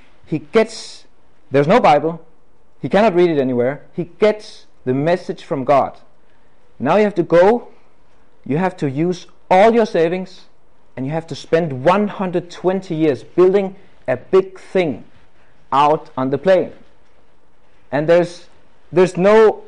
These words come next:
you know, there were no oceans at that time, Ellen White, she writes. So there's,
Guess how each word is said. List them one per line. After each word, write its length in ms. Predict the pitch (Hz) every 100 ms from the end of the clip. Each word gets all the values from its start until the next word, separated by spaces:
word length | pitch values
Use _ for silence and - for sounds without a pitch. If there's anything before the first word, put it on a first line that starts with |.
| -
you 140 | 151
know, 180 | 170 175
there 120 | 165
were 60 | 160
no 220 | 170 185 -
oceans 440 | 202 208 113 -
at 100 | 110
that 180 | 120 120
time, 240 | - 110 98
Ellen 120 | 110
White, 220 | 113 110
she 80 | 113
writes. 460 | 104 95 - - - - - -
So 420 | - 170 175 - - - - - - - -
there's, 480 | 131 180 196 - -